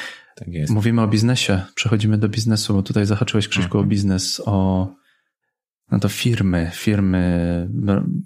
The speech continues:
Speaker 2: albo firmy robią swoje podcasty, albo szefowie firm robią podcasty. Podcast jest sposobem na markę osobistą. Mm,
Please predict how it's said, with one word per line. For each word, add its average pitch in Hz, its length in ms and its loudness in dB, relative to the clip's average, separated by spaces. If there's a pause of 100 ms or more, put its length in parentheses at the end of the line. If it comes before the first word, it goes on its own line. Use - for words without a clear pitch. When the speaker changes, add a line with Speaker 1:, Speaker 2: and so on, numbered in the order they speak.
(280)
Speaker 2:
albo 117 280 0
firmy 104 720 0 (180)
robią 104 460 2
swoje 95 320 0
podcasty, 101 760 -2
albo 92 1000 0
szefowie 104 520 0
firm 113 360 0
robią 113 220 2
podcasty. 117 640 -2 (960)
Podcast 101 360 0
jest 98 160 -2
sposobem 101 540 0
na 92 240 0
markę 95 300 0
osobistą. 117 600 0 (380)
Mm, 98 420 0